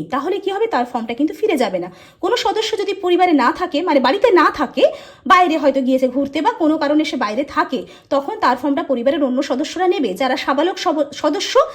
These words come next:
তারাই নেবে। আঠারো বছর বয়স হয়ে যেতে হবে, যারা ভোটার,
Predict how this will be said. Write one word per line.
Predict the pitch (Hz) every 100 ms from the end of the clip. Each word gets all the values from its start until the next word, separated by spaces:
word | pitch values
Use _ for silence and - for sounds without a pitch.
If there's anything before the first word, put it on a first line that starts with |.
| -
তারাই | - 277 370
নেবে। | 359 415 571
আঠারো | 277 320 339
বছর | 277 262 359 330 - -
বয়স | 233 254 -
হয়ে | 330
যেতে | 320 359
হবে, | 349 339 415
যারা | 302 269
ভোটার, | 285 277 330